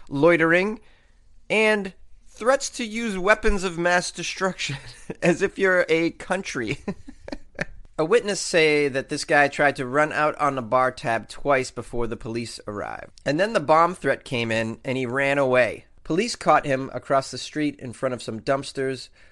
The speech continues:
where they shocked him with a stun gun and immediately arrested him. Another witness said what really irked him was that the man got double meat on his sandwich despite not having the cash to pay for it. <laughs> And the funny thing is, he just, he asked for extra ranch on the side.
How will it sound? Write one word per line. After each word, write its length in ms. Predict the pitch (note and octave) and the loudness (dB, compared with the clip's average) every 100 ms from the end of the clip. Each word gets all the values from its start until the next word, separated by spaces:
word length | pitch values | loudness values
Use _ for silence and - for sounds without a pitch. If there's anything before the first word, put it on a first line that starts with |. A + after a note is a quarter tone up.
| - | -6
where 160 | C3 | -2
they 120 | B2+ B2+ | -2 -2
shocked 440 | - D#3+ D#3+ - | 0 2 0 -2
him 160 | D#3 C#3+ | -4 -4
with 140 | B2 | -6
a 40 | |
stun 340 | A#2+ - C#3 B2 | -6 -2 -2 0
gun 320 | A2+ A2 A2 | -4 -4 -6
and 140 | - A#2 | -10 -8
immediately 480 | A#2 C3 A2+ A#2+ A2+ | -6 -6 -6 -6 -6
arrested 420 | G#2+ A2 - G2 | -6 -8 -10 -14
him. 180 | F#2 F2+ | -14 -12
Another 280 | - E3+ F#3 | -2 0 2
witness 280 | E3+ D#3+ D3 | 2 0 -2
said 220 | - D3 | 0 0
what 140 | C#3+ C#3 | 0 -2
really 340 | G3+ F3+ C#3 - | 0 0 -4 -2
irked 260 | C#3 - | -2 -2
him 180 | C3+ A#2 | -8 -6
was 200 | A2+ A2+ | -8 -6
that 160 | B2+ B2 | -8 -6
the 80 | |
man 300 | B2 C#3 C#3 | -4 -2 -2
got 280 | B2 B2 - | -2 -4 -4
double 260 | C#3+ C#3 B2+ | -2 -2 -2
meat 300 | B2 C3 A#2+ | -2 -4 -6
on 120 | A2 | -8
his 140 | A2 | -8
sandwich 520 | - - A#2+ G#2+ G#2 - | -8 -6 -6 -6 -10 -12
despite 360 | A2 - C#3 | -8 -4 -4
not 160 | B2+ A#2 | -4 -6
having 280 | B2 A#2+ A#2+ | -6 -6 -8
the 80 | |
cash 280 | A#2+ C#3+ C3 | -4 -2 -2
to 80 | - | -4
pay 200 | - E3 | 0 0
for 180 | - E2+ | 0 -10
it. 160 | - - | -16 -8
<laughs> 580 | - - A#3 E3 - F#3 | -4 -4 -6 -14 -10 -4
And 140 | F#3+ | -2
the 60 | E3 | -2
funny 320 | - C#4+ C4 | -6 -8 -8
thing 260 | - A2 A2 | -8 -8 -8
is, 180 | A#2+ - | -8 -10
he 120 | F#3 | -10
just, 220 | A3 - | -10 -12
he 180 | E3 F3 | -12 -10
asked 280 | A#3 A3+ - | -8 -8 -8
for 200 | - - | -10 -8
extra 480 | G#3 - - F3+ C#3 | -10 -10 -8 -6 -6
ranch 500 | C#3+ D#3 A#3 F3 - | -6 -6 -6 -6 -6
on 120 | B2 | -6
the 80 | A2 | -8
side. 640 | - - A3+ G#3+ F2 - | -10 -10 -8 -8 -10 -14